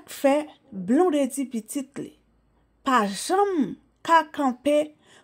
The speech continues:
pou l vin mande manman l padon. Gen anpil moun ki ap atann ke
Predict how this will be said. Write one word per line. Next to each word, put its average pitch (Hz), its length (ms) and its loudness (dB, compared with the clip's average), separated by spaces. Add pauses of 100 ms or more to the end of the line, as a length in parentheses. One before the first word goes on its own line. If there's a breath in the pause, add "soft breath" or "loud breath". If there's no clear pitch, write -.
(120)
pou 339 180 2
l 254 100 4
vin 302 260 2 (460)
mande 247 540 2 (420)
manman 226 460 2
l - 80 -6
padon. 202 400 -4 (800 soft breath)
Gen 220 260 4
anpil 392 320 8
moun 339 240 2
ki 311 160 -2
ap 302 160 0
atann 277 540 0
ke - 220 -6